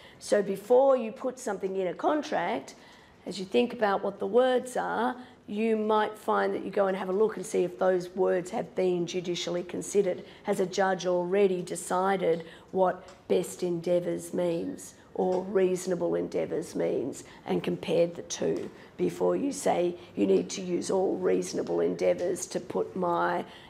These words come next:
ad on the side of a tram for not less than eight hours a day"? Okay? Um, intermediate, inanimate terms. Uh,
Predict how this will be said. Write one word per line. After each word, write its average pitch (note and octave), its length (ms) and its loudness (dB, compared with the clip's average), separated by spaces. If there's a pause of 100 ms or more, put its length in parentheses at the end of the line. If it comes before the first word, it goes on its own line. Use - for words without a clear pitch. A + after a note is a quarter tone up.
(140)
ad F#3+ 300 0
on F3 140 -2
the F3 60 -2
side F3 340 -2
of E3 120 -6
a - 20 -10
tram E3+ 480 -4
for E3 160 -6
not F3+ 320 -2
less F3 300 -2
than E3+ 480 -2
eight E3+ 200 -4
hours E3+ 400 -6
a - 40 -10
day"? F3+ 400 -8 (1800)
Okay? F4+ 260 0 (1600)
Um, C#4+ 320 6 (880)
intermediate, C#4+ 640 4
inanimate B3 500 2
terms. B3+ 640 2 (360)
Uh, A3 640 2